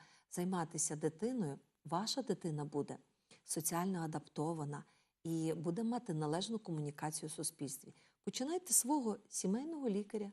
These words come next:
педіатра, який вас уже скерує.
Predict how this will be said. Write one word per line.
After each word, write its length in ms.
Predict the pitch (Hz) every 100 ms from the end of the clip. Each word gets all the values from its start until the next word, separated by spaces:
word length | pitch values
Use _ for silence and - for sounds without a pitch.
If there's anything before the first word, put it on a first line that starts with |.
| _ -
педіатра, 580 | 196 160 147 143 165 - - _
який 280 | 165 156 294
вас 280 | 285 277 -
уже 280 | 175 196 208 - _
скерує. 680 | - - 202 180 156 143